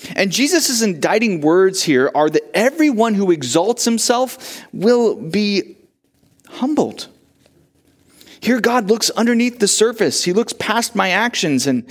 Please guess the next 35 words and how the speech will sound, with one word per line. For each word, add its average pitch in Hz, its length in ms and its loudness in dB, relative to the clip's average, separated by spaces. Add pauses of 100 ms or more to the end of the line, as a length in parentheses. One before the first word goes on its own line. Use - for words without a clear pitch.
(320)
the 151 100 2
Lord 208 340 2
sees 214 360 -2
not 214 160 0
as 202 160 -2
man 220 240 0
sees. 214 300 -2
He 220 140 0
looks 214 300 0
at 226 100 -2
the 214 160 -6
outward 208 360 2
appearance, 220 540 -2 (520)
or 156 160 2
man 202 260 0
looks 214 200 0
on 208 100 0
the 196 100 2
outward 208 280 2
appearance, 214 320 -2
but - 100 -6
the 165 80 4
Lord 185 400 2
looks 202 300 0
on 196 180 0
the 170 60 2
heart, 220 420 -2
First 170 240 0
Samuel 165 320 -2
chapter 151 380 -2
sixteen. 165 720 -2 (880)
And 185 100 0
church, 240 220 2
I 196 60 -2
just, 196 240 -4